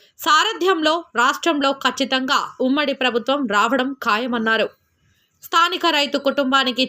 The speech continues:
చెందిన బత్తుల అన్ని విషయాలు తెలిసిన మనిషిగా సుపరిపాలన అందించేందుకు కృషి చేస్తానని అన్నారు.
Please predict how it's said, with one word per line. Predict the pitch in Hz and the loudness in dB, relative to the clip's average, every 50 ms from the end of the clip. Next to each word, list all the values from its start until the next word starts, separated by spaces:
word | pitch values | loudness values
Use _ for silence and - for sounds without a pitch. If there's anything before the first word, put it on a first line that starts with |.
| - | 0
చెందిన | 262 220 240 285 320 294 208 - - 208 | 0 0 0 0 0 0 -2 -4 -6 -4
బత్తుల | 202 233 240 240 - 262 262 277 311 311 - - | -2 -2 0 0 0 2 2 2 2 0 0 -2
అన్ని | 226 233 262 311 | -2 0 0 0
విషయాలు | 302 254 254 233 - 285 262 254 247 233 | 0 0 0 0 0 0 0 0 0 -2
తెలిసిన | 226 240 226 226 220 - 240 240 - - | -2 -2 -2 -2 -2 -2 -2 -2 -2 -2
మనిషిగా | 196 196 202 202 226 240 - - 226 262 269 294 - - - - - - - _ | -2 -2 0 0 0 -2 -2 -2 0 0 0 0 -2 -4 -10 -20 -20 -20 -20 _
సుపరిపాలన | - - 339 262 453 480 480 480 453 403 370 349 320 349 - - 247 240 | -4 -4 0 2 2 2 2 2 2 2 2 2 0 -2 0 2 2 0
అందించేందుకు | 247 247 320 339 294 - 320 320 254 277 277 - 285 392 415 - _ _ | 2 2 -2 -2 -2 0 0 0 0 0 0 0 0 -2 -2 -4 _ _
కృషి | - 269 269 - 330 262 262 - | -4 -4 -2 0 -2 -2 0 0
చేస్తానని | 285 262 302 294 - 370 349 330 302 254 240 220 | 0 0 0 0 -2 -2 0 0 0 -2 -2 -2
అన్నారు. | 208 208 226 233 233 220 - | -2 0 0 0 0 -2 -6